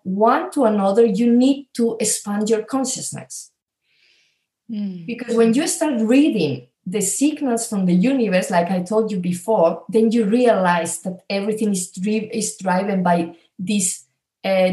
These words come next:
Speaker 1: divine force that, uh, we don't know from where it's coming, but, uh, it has a purpose.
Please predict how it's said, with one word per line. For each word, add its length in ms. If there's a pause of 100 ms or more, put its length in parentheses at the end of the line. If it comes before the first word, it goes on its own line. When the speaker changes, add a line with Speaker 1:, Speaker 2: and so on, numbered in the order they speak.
Speaker 1:
divine 600
force 640 (500)
that, 280 (260)
uh, 640
we 160
don't 240
know 220
from 200
where 200
it's 260
coming, 460
but, 220 (200)
uh, 260
it 80
has 280
a 80
purpose. 800